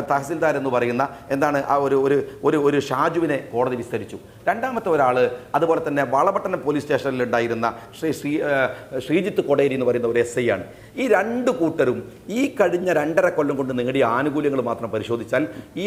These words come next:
രണ്ടുപേരെ കൃത്യമായിട്ട് ഉപയോഗിച്ചു. എന്ന് വെച്ചാൽ മനോരമയുടെ വീട്ടിൽ നിന്ന് നോട്ടീസ് പിടിച്ചെടുത്തു, ശരി, ഈ നോട്ടീസ് കൊണ്ടുപോകുന്ന വഴിയിൽ ഇവർ അടിച്ചിറക്കിയ ഈ വർഗീയ പ്രചാരണത്തിൻ്റെ നോട്ടീസ് ഇതിനിടയിൽ വെക്കുന്നു, ഇലക്ഷൻ കമ്മീഷൻ്റെ ഓഫീസിൽ ഇത് ഭദ്രമായി വെക്കുന്നു. പിന്നീട് വിവരാവകാശം വഴി നമ്മൾ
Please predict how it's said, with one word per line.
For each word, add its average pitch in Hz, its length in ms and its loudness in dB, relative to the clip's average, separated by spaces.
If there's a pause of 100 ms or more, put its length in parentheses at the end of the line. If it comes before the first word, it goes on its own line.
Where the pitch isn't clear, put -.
(120)
രണ്ടുപേരെ 165 680 4
കൃത്യമായിട്ട് 131 460 0
ഉപയോഗിച്ചു. 104 360 -2 (260)
എന്ന് 156 160 2
വെച്ചാൽ 170 200 4 (480)
മനോരമയുടെ 175 520 4
വീട്ടിൽ 143 160 -2
നിന്ന് 135 180 -2
നോട്ടീസ് 123 340 -2
പിടിച്ചെടുത്തു, 113 420 -6 (180)
ശരി, 127 180 2 (360)
ഈ 247 120 0
നോട്ടീസ് 208 400 2 (280)
കൊണ്ടുപോകുന്ന 170 580 2
വഴിയിൽ 117 260 0 (360)
ഇവർ 190 160 4 (240)
അടിച്ചിറക്കിയ 139 760 0 (280)
ഈ 156 120 2
വർഗീയ 139 360 2
പ്രചാരണത്തിൻ്റെ 131 420 0
നോട്ടീസ് 123 340 -2
ഇതിനിടയിൽ 120 400 2
വെക്കുന്നു, 110 280 -4 (300)
ഇലക്ഷൻ 165 260 2
കമ്മീഷൻ്റെ 135 320 -2
ഓഫീസിൽ 127 260 -6
ഇത് 123 120 0
ഭദ്രമായി 120 400 0
വെക്കുന്നു. 104 260 -8 (280)
പിന്നീട് 247 340 0
വിവരാവകാശം 208 600 2
വഴി 156 160 -2
നമ്മൾ 147 140 -2